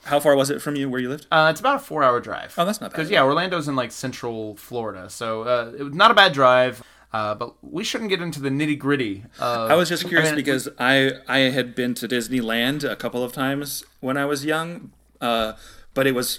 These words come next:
Speaker 1: farther away from me than Disney World was from you, and I lived in California.
Speaker 2: Yeah, and I think, uh, 'cause what, would have been, like, seven hours for you? Eight hours?
Speaker 1: Ye-, probably eight hours, yeah.
Speaker 2: I think that would have been a bridge too far for my parents, to be perfectly honest. I think that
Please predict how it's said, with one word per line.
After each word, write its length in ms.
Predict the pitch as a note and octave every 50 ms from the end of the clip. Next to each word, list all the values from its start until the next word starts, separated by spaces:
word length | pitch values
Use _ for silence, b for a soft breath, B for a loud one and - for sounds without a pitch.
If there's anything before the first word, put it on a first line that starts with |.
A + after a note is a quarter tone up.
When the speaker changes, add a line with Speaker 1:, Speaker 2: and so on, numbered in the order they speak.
| - -
Speaker 1:
farther 540 | - - - - C3+ C3 C#3 C#3+ D3+ C3+ B2+
away 220 | A#2+ A#2+ B2 B2+
from 300 | B2 - - A#2+ A2+ A2+
me 380 | A2+ A2 G#2+ G#2+ G#2+ G#2 G2+ - b b b b b b
than 480 | b G#2 A2 A#2+ A2+ A2 A2 A2 G#2+ G#2
Disney 280 | G2 B2 A#2+ A2 B2 A2+
World 220 | A2 A2 A2 G2+
was 180 | G#2+ G#2+ G#2 -
from 180 | - A2+ G#2 B2
you, 220 | D#3 C#3+ A#2 A#2
and 120 | A2+ A2 A2
I 100 | A2+ A2+
lived 260 | G#2+ A2 G#2+ - G#2
in 100 | G2+ G2+
California. 540 | G2 A#2 A2 F2+ - - B2+ A2+ G2 G#2 B B B B B
Speaker 2:
Yeah, 340 | D3 D#3 C#3 A#2 G2+ F#2+ - -
and 100 | D#3+ E3+
I 60 | E3+
think, 340 | D#3+ D#3+ G#3+ A3+ B3+ A#3+ - -
uh, 560 | D3+ D3 C#3+ C#3 C3 B2+ B2 A#2 A#2 - - -
'cause 200 | - E3 D3 C#3
what, 240 | D#3+ D#3 B2 A#2+
would 80 | B2 B2
have 240 | B2 A#2+ A2+ G#2 G#2+
been, 160 | A#2+ A#2 G#2
like, 160 | G2+ G2 G2+ - _ _
seven 320 | _ - - G#2+ G#2 A2 A#2
hours 260 | A#2+ B2+ C3 C3+ C3+
for 120 | - - D3
you? 180 | D3 D3+ D#3+
Eight 200 | - A2+ G#2+ A2
hours? 260 | A#2 B2+ B2+ C3 B2+ B2+
Speaker 1:
Ye-, 200 | C3 B2+ B2+ B2
probably 280 | - C#3 C3+ C3 C3 -
eight 240 | A2 A#2 A2+ A2
hours, 360 | A2 G#2+ G2 F#2+ F#2+ G2+ - -
yeah. 160 | G#2+ G#2 G2 - -
Speaker 2:
I 60 | B2+
think 160 | C#3 F#3 F#3
that 100 | G3+ G3
would 80 | G3 F#3
have 80 | F3
been 100 | E3 E3+
a 60 | D#3 C#3
bridge 280 | B2+ C3+ C3+ C3+ -
too 120 | - C3+ B2+
far 240 | - B2 A#2+ A#2
for 80 | - G#2+
my 140 | G#2+ G2 F2+
parents, 360 | F#2+ G#2 G2 F2 F2+ - -
to 40 | -
be 100 | - G#2
perfectly 380 | G2 - G#2+ G2 - - G#2+ G#2+
honest. 320 | G2+ G2+ G2 F#2+ F#2 -
I 80 | A#2+ A#2+
think 220 | - D3+ D3 -
that 160 | C3+ B2+ A2